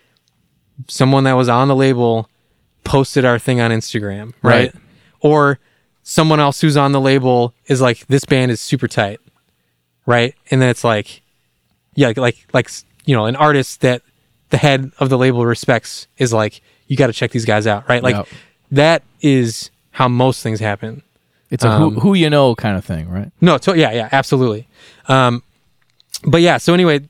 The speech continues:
Speaker 1: uh, Acrophase reached out to us, and basically, like, what it came down to is, like, we were trying to work out a thing where it was like,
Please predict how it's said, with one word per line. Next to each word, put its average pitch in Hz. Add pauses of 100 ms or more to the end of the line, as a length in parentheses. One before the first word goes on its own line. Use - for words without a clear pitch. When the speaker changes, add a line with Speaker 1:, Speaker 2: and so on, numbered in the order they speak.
(420)
Speaker 1:
uh, 143
Acrophase 147
reached 143
out 135
to 131
us, - (600)
and 120 (840)
basically, 170
like, 131
what 139
it 135
came 147
down 139
to -
is, 120
like, 120
we 117
were 123
trying 143
to 135
work 127
out 127
a 117
thing 123
where 117
it 113
was 110
like, 107